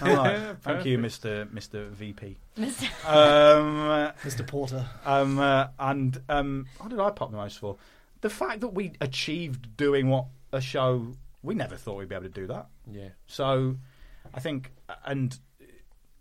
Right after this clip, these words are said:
Speaker 1: it was really nice that the, the fans were really supportive. Everyone that we took over, including these guys, everyone was, was, it felt like a really nice sort of, like, family unit, which is what
Speaker 3: Yeah.
Speaker 1: our shows feel like in the
Speaker 3: Mm.
Speaker 1: U K,
Speaker 3: Yeah.
Speaker 1: just because we transplanted it overseas.
Speaker 2: Mm-hmm.
Speaker 1: And, and, you know,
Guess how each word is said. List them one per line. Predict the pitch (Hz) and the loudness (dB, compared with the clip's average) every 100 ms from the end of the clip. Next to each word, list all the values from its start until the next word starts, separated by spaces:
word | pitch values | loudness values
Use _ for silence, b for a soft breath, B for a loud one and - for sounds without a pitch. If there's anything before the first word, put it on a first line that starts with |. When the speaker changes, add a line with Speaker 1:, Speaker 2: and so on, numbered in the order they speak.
| - - - | -20 -20 -16
Speaker 1:
it | 175 | -8
was | 175 | -4
really | 220 233 | 0 0
nice | 202 170 - | 2 0 -2
that | 135 123 | -8 -8
the, | 117 | -10
the | 120 | -8
fans | 151 156 | -6 -6
were | 143 | -4
really | 135 | -4
supportive. | 131 127 120 113 110 | -6 -6 -6 -6 -8
Everyone | 135 151 139 | -8 -4 -2
that | 127 | -2
we | 123 | -4
took | - 123 | -8 -6
over, | 113 110 104 101 | -4 -4 -6 -8
including | - - 123 | -12 -14 -10
these | 95 - | -10 -8
guys, | 92 92 | -8 -8
everyone | 113 123 107 | -10 -10 -12
was, | 95 - - - | -14 -18 -20 -20
was, | 117 110 - - - | -18 -18 -20 -20 -20
it | 220 131 | -18 -16
felt | 131 160 | -4 -4
like | 143 | -2
a | 135 | -4
really | 127 | -4
nice | 117 113 113 | -4 -4 -6
sort | 113 | -8
of, | 110 | -6
like, | 104 - | -8 -8
family | - 117 107 | -6 -6 -4
unit, | 107 127 104 | -4 -4 -4
which | 101 | -8
is | 113 | -10
what | 160 | -4
Speaker 3:
Yeah. | |
Speaker 1:
our | 156 | -4
shows | 139 131 | 0 -2
feel | 131 123 | -2 -4
like | 117 107 | -2 -4
in | 110 | -6
the | 104 | -6
Speaker 3:
Mm. | |
Speaker 1:
U | 107 | -6
K, | 127 127 92 - | -6 -6 -8 -12
Speaker 3:
Yeah. | B B - | B B -16
Speaker 1:
just | 127 | -8
because | 123 | -8
we | 117 | -8
transplanted | - 127 113 - 113 104 113 | -8 -8 -8 -8 -8 -6 -6
it | 101 | -4
overseas. | 104 104 - 127 95 95 | -6 -8 -8 -8 -8 -12
Speaker 2:
Mm-hmm. | 113 107 B B - | -16 -18 B B -4
Speaker 1:
And, | 131 120 110 - - - | -2 -2 -4 -10 -20 -14
and, | 127 123 120 - | -12 -12 -14 -18
you | 156 123 | -14 -12
know, | 101 110 | -12 -14